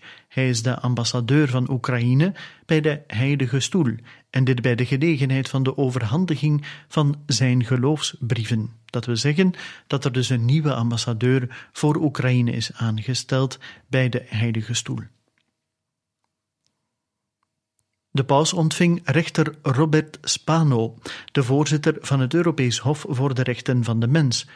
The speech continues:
samen met zijn gevolg. Hij verleende eveneens een audiëntie aan de kardinaal Juan José Omella Omella, de aartsbisschop van Barcelona in Spanje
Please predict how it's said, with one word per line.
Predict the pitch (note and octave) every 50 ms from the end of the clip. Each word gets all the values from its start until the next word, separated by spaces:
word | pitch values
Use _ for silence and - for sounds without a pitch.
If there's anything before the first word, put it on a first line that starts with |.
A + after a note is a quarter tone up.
| - - _ _ _ _
samen | - - - C3 B2 A2+ A#2 B2+ D#3 E3 -
met | - C#3+ C#3+ C#3+ D3 - -
zijn | B2+ A2+ - A#2+ A2+ A2 A2
gevolg. | - B2+ A2 A2+ A2 - - - - - _ _ _ _ _ _ _ _ _ _ _ _ _ _ _ _ _ _ _ _ _ _ _ _ _ _ _ _ _ _ _ _ _ _ _ _ _ _ _ _ _ _ _ _ _ _ _ _ _ _ _ _ _ _ _ _ _ _ _ _ _ _ _ _ _ _ _ _ _
Hij | - B2 B2 C#3+ C#3+
verleende | - D3 A#2+ C3 C#3+ C#3+ C#3 B2+ C3+
eveneens | C#3 C3 A#2 B2+ B2 B2+ B2 A#2+ A#2
een | A#2+ A#2
audiëntie | B2 - A#2+ A2+ A2+ A2+ B2 C3 D#3 E3 - - E3+ E3 E3 D#3+ - - - - -
aan | - C#3+ C#3+
de | C3 C3
kardinaal | C#3 - D#3+ D3 C3 B2+ B2+ C3+ C3 C3 C3 B2+ B2+ A#2+ A2+ A2+ - - - - - -
Juan | G3 E3+ D3 C3+ A#2+ A#2+ A#2 - - -
José | D3 C3+ - - C#3 C3 B2+ -
Omella | C3+ B2+ B2 B2 B2+ B2 A#2+ B2 A2+ -
Omella, | - B2 A#2 A#2+ A#2+ D3 C#3+ B2+ A#2+ C3+ E3 - - - - - -
de | - D3
aartsbisschop | - C3 C3+ C#3 A#2+ B2+ A#2+ C3 B2 - - C3 B2
van | - C3+ B2 A#2+
Barcelona | A2 B2 B2 - - B2+ A#2+ B2 D3 D3 C#3 B2 A2+ -
in | - A#2 A#2 G#2+
Spanje | - - - B2 A#2 A#2 B2 D3 F3